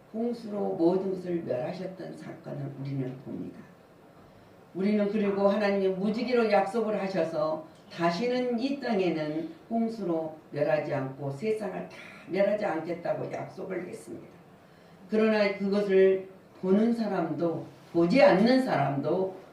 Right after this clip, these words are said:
두려워하고 있다는 사실. 그래서 "담대하라. 담대하라." 하셔서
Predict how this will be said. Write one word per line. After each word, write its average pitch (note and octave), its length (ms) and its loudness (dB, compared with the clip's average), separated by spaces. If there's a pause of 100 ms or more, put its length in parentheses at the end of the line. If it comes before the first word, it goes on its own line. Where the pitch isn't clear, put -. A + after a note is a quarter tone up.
(100)
두려워하고 F3 760 -4
있다는 - 420 -10
사실. - 360 -18 (800)
그래서 C3+ 300 -10
"담대하라. D3+ 560 -10 (1500)
담대하라." G#3 500 0
하셔서 - 220 -16